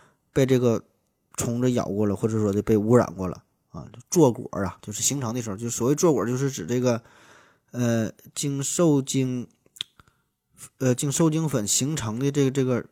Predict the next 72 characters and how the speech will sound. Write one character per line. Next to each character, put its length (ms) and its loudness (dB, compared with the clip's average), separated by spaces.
呃， 320 -6
幼 240 8
果， 300 -8
然 140 -10
后 140 -8
呢， 140 -8
能 160 -8
正 180 -8
常 300 -6
发 280 2
育 120 2
而 100 -2
不 200 -4
脱 200 -4
落 160 2
的 320 0
现 300 8
象， 240 -2
就 80 -12
这 140 -6
个 100 -4
发 200 0
育 20 -2
的 100 -4
过 220 6
程。 160 -10
那 60 -8
么 120 -4
在 140 0
这 240 4
个 140 0
时 180 -10
候 180 -6
呢， 120 -6
如 160 -10
果 160 -8
是 120 -14
受 200 -8
到 160 -2
了 100 -4
影 180 -8
响 160 -8
之 140 -12
后， 180 -10
受 180 -6
到 140 -4
了 220 -6
虫 240 -8
子 140 -10
的 80 -10
侵 260 -4
袭 180 -8
啊， 160 -6
可 120 -12
能 160 -4
在 80 -4
里 100 -10
边 100 -10
儿 40 -8
它 100 -10
就， 60 -14
它 120 -16
就， 140 -14
它 160 -14
就 100 -14
发 300 -8
霉 200 -12
了， 80 -16
就 100 -20
说 120 -14
明 160 -10
在， 160 -10